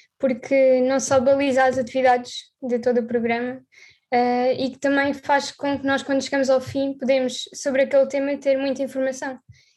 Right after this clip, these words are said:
E quando nos falam sobre o Pedro e Lobo, por exemplo, temos muita informação, ou sobre o mar, ou assim,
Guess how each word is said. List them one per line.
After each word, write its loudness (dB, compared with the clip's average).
E 0
quando 2
nos 2
falam 0
sobre -4
o -4
Pedro 2
e 2
Lobo, -2
por -6
exemplo, -4
temos -4
muita -2
informação, -2
ou -2
sobre -4
o 0
mar, 0
ou -2
assim, -8